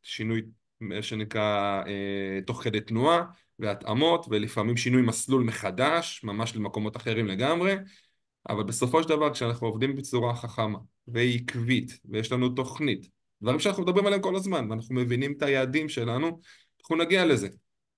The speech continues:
יש משפט מאוד יפה, אה, שקשור בהתפתחות האישית, אני לא יודע למי לנכס אותו, אבל הוא מאוד יפה ואני נורא מתחבר אליו, שאומר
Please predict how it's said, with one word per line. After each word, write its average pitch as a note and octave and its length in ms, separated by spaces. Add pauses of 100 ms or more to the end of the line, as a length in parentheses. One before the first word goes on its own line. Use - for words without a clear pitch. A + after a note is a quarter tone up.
(400)
יש B2+ 180
משפט E3 360
מאוד D3+ 260
יפה, E3 420 (760)
אה, A2 280
שקשור B2 440
בהתפתחות C3 440
האישית, B2+ 260
אני A#2 100
לא A2+ 100
יודע B2+ 140
למי A#2 200
לנכס G#2+ 460
אותו, F#3+ 340 (840)
אבל G#2+ 200
הוא A#2 100
מאוד A#2+ 220
יפה A2+ 260
ואני A#2+ 160
נורא G#2 220
מתחבר A2 460
אליו, D#3+ 260 (460)
שאומר D#3 640